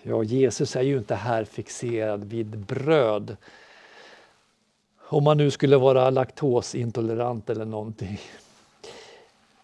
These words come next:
Lika lite som vi tänker på en byggnad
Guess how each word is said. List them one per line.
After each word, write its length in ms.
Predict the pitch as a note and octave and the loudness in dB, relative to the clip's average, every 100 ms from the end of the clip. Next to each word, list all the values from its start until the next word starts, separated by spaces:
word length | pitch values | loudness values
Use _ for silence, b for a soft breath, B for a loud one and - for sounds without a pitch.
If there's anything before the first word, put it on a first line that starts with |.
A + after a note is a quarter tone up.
| _ _ _ _ | _ _ _ _
Lika 320 | D3 D#3+ G3 | 6 10 12
lite 320 | F#3+ G3 F3 | 12 10 8
som 140 | F3 F3+ | 4 6
vi 120 | F3 | 6
tänker 460 | E3+ E3+ D#3 D#3+ D#3 | 6 2 4 2 2
på 260 | - D3+ | 2 2
en 280 | D3+ D3+ C#3 | 2 0 2
byggnad 720 | F3 D#3 C3+ E3 A3 C3+ G#2+ | 4 2 2 2 2 0 -6